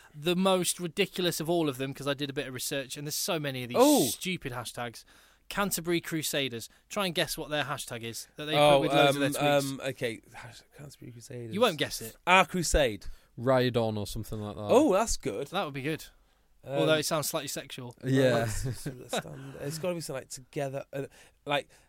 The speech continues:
Speaker 2: it, it's gotta be so
Speaker 3: Ju-
Speaker 2: contrived.
Speaker 3: Yeah.
Speaker 2: Like, Together Us means nothing, but it could do.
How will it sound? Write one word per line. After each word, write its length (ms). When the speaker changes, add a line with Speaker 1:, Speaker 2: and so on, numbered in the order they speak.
Speaker 2:
it, 260
it's 140
gotta 200
be 120
so 220
Speaker 3:
Ju- 120
Speaker 2:
contrived. 920
Speaker 3:
Yeah. 240
Speaker 2:
Like, 220
Together 420
Us 540
means 260
nothing, 400
but 180
it 120
could 220
do. 200